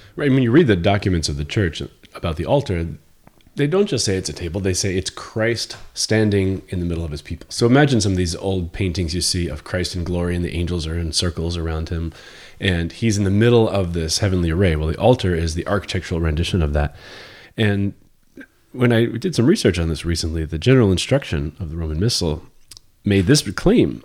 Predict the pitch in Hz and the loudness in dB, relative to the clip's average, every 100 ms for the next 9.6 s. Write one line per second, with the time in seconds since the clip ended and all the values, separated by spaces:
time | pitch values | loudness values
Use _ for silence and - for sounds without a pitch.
0 | - 107 101 - 147 147 123 - 143 127 | -2 0 2 2 2 4 2 2 2 2
1 | 80 92 87 101 123 - 110 107 - 92 | 2 2 4 6 4 4 2 0 -2 -2
2 | 95 - 90 104 104 123 107 113 - - | -2 -4 -6 0 2 2 2 0 0 -2
3 | 135 - - - 110 - - 92 - 113 | -2 -4 -8 0 0 0 -4 -4 -2 -4
4 | - 82 80 - 113 110 - - 101 92 | -2 -4 -4 -2 2 2 0 0 2 2
5 | 87 85 85 82 80 78 73 78 - 80 | 0 0 0 0 0 -2 -2 -8 -8 -8
6 | 69 73 71 73 - 104 - - - _ | -8 -8 -8 -8 -10 -14 -16 -20 -20 _
7 | _ _ 123 202 254 120 - 120 135 98 | _ _ 2 2 2 0 0 2 2 2
8 | 110 135 87 85 - 85 90 104 - - | 2 0 0 -4 -4 -4 -2 -4 -6 -10
9 | 80 - 98 90 78 71 | -10 -4 -2 0 0 -2